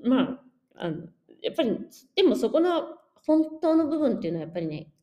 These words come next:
その、お金とかじゃなくて、やっぱ人間力とか、うん、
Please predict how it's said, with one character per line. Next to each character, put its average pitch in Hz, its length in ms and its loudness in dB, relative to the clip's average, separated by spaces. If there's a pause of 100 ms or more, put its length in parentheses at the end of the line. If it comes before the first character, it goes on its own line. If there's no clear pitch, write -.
(140)
そ - 160 -10
の、 170 360 -8
お - 60 -16
金 277 380 0
と 285 100 -4
か 247 120 -2
じ - 80 -12
ゃ - 20 -12
な 135 60 -12
く - 100 -18
て、 - 80 -20
や 165 80 -16
っ - 20 -12
ぱ 160 60 -8
人 208 240 -2
間 277 220 2
力 170 180 -8
と - 120 -20
か、 175 360 -10 (1300)
う 185 40 -16
ん、 170 60 -18